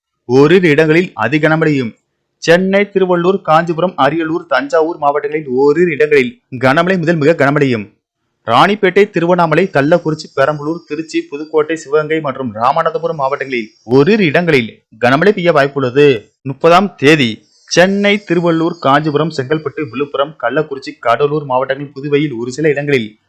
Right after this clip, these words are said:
கனமழை முதல் மிக கனமழையும், ஓரிரு இடங்களில் அதி கனமழையும், ராணிப்பேட்டை, திருவண்ணாமலை, பெரம்பலூர், அரியலூர், தஞ்சாவூர்,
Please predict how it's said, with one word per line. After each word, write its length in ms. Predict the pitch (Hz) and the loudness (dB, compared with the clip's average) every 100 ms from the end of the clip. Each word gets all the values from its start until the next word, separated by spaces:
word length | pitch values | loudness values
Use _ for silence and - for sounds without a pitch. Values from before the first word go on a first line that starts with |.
| _ 117 | _ -6
கனமழை 400 | 117 147 175 185 | 0 0 2 0
முதல் 200 | 170 175 | -2 0
மிக 140 | 147 160 | 0 0
கனமழையும், 400 | 147 147 139 120 | 0 0 -2 -4
ஓரிரு 260 | 147 190 196 | 0 2 4
இடங்களில் 380 | 139 170 165 170 - | 4 2 2 0 0
அதி 140 | 117 156 | 0 2
கனமழையும், 440 | 147 151 147 131 107 107 _ _ - | 0 2 2 0 -4 -8 _ _ -6
ராணிப்பேட்டை, 560 | 113 156 196 175 175 185 | 0 0 0 -2 -2 -2
திருவண்ணாமலை, 440 | 156 165 165 143 170 - | -2 -2 0 0 -2 0
பெரம்பலூர், 480 | 135 147 143 160 156 120 | 0 0 -2 -4 -2 -4
அரியலூர், 380 | 139 147 147 151 123 | -2 -4 -8 -10 -8
தஞ்சாவூர், 520 | 123 135 151 147 | -8 -4 -4 -4